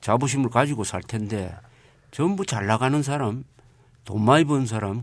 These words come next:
권력 잡은 사람, 이런 사람 위주로 기사를 쓰고 글을 쓰고 하다 보니까 이 성실하게 사는 사람도 자기의 삶을 비관하게 된단 말입니다.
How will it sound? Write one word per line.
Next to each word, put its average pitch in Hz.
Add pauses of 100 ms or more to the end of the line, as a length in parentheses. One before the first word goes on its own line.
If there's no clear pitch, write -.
(100)
권력 156
잡은 127
사람, 117 (280)
이런 202
사람 180
위주로 117 (800)
기사를 135
쓰고 117
글을 127
쓰고 113
하다 113
보니까 110 (480)
이 185
성실하게 202
사는 139
사람도 165 (120)
자기의 135
삶을 120
비관하게 123
된단 101
말입니다. 92